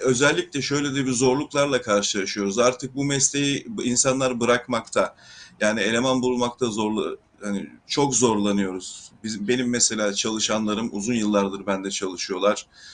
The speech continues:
Ee, Allah uzun ömürler versin, inşallah uzun yıllar daha çalışacaklar.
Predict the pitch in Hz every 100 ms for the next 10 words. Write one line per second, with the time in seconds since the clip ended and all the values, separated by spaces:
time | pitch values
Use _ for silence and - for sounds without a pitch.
0 | - - - 101 98 113 120 117 120 120
1 | 120 123 127 120 110 - 117 117 110 113
2 | 113 107 117 113 107 107 104 110 117 107
3 | 98 - 98 - 120 139